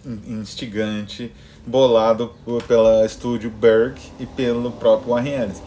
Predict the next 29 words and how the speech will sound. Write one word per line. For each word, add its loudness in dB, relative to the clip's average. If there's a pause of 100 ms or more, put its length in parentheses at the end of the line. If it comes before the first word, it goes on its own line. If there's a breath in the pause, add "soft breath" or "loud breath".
(840 loud breath)
É 4
uma -2
lanterna -4
de -8
luz -8
negra, -6 (640)
né? -8 (440 loud breath)
A, -8
as -12
legendas -4
de, -10 (460 loud breath)
de -20
pensamento, -6
elas -2
são, -4 (120)
estão 2
ali, -4 (260 loud breath)
elas -2
são -6
mais -6
ou -4
menos -6
perceptíveis, -6
mas -6
elas 0
não -6
são -10
visíveis. -10 (320 loud breath)
Só 2